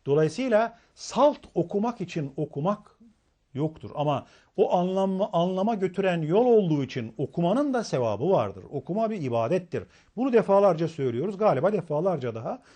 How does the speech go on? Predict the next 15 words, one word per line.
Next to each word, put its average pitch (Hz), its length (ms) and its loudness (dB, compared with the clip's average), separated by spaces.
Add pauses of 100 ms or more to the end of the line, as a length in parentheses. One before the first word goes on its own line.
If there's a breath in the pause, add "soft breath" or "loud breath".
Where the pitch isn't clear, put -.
(140)
söylememiz 147 640 2 (180 soft breath)
gerekir. 117 460 -4
Dolayısıyla 233 680 2 (260 soft breath)
İhlas 226 380 -2
hatmiyle 226 500 -4
şunu 220 220 -4
kastediyorlar 104 720 -8
bildiğim 131 320 -6
kadarıyla. 117 520 -8 (460 soft breath)
Kur'an-ı 285 260 0
Kerim 269 220 -4
okumasını 220 520 -6
bilmiyor 147 420 -4
beyefendi, 117 500 -6
hanımefendi. 107 640 -10